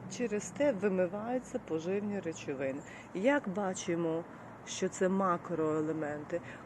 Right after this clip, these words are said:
коли жовтіють або, о, знебарвлюються нижні листя, це значить не-, нестача макроелементів. Якщо б це була нестача мікроелементів, то це видно зверху.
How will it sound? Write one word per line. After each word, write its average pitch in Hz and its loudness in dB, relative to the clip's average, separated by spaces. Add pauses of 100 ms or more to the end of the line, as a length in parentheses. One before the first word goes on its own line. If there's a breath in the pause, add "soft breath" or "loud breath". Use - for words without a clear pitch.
коли 262 8
жовтіють 254 4
або, 190 6
о, 175 6
знебарвлюються 240 4
нижні 190 6
листя, 143 -4 (300 loud breath)
це 294 2
значить 269 2
не-, 190 4
нестача 214 -2
макроелементів. 170 -4 (420 loud breath)
Якщо 240 8
б 180 0
це 185 0
була 170 4
нестача 196 0
мікроелементів, 294 4 (120)
то 254 6
це 254 2
видно 214 2
зверху. 156 -2